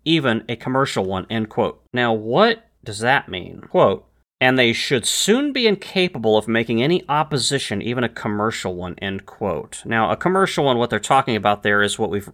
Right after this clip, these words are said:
fre-, frequently referred to as the non-consumption or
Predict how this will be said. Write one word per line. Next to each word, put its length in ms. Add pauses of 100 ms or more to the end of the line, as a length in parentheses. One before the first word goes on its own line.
fre-, 220
frequently 440
referred 360
to 160
as 140
the 200
non-consumption 920
or 480